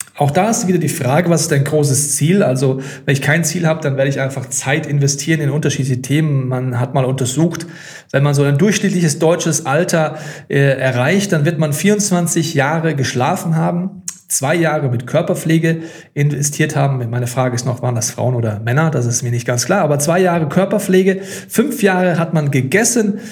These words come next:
und man war ungefähr ein halbes Jahr in der Kirche und zehn Jahre hat man gearbeitet.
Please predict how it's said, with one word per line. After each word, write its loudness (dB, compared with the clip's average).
und 0
man 2
war 0
ungefähr 0
ein -4
halbes 2
Jahr 0
in 0
der -2
Kirche 0
und -2
zehn 0
Jahre 0
hat -8
man -4
gearbeitet. -10